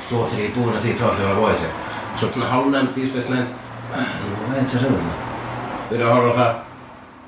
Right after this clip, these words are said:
Það bara, "Ö, það er svo auðvelt að horfa á Voyager, maður." Það er náttúrulega, sko,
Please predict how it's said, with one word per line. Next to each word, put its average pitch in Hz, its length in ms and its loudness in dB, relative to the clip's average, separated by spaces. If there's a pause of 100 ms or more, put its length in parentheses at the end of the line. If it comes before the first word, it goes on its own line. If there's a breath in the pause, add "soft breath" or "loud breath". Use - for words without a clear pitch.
(180)
Það 107 140 -4
bara, 98 180 4 (120)
"Ö, 95 560 -2 (200)
það 113 100 -2
er 101 60 -2
svo - 120 -2
auðvelt 107 280 0
að 95 80 -2
horfa 98 160 0
á 98 80 2
Voyager, 98 300 2
maður." 90 280 2 (460)
Það 113 160 2
er 117 120 4
náttúrulega, 127 320 2
sko, 123 220 2